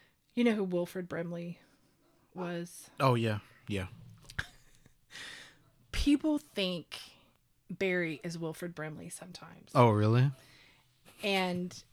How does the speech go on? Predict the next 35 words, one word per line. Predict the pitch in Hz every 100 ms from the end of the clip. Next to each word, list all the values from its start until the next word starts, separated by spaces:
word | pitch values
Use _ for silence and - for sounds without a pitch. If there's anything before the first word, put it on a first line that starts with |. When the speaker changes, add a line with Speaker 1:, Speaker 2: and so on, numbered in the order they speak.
| - -
Speaker 1:
he | - 254
laughs | 220 233 330 262 - - -
because | 220 196 220 196 190 185 - - _ _ _ _ _ _ _ _ _ _ _ _ _ _ _ _ -
he | - 262 302 311 -
and | 190 185 -
Tommy, | - - 220 233 233 -
I'm | 196 185
gonna, | 175 160
I'm | 175
trying | - 226
to, | 214 190
I'm | 196
doing | 247 285
this | 269 -
slow | 226 226
'cause | 214 208
I'm | 190
trying | 208 208
to |
get | 196
it | 180
right | 170 151 - -
'cause | 190
it, | 180 - _ _ _ -
'cause | 190 165 -
Barry | 180 180 170
told | 165
me | 165
the | 160
story. | - 127 - - - - - - _ _ _ _ _
He | - 269 302 302
and | 214 196
Tommy | 196 208 247
Lee | 254 254
Jones | 196 170 170 175 175 - -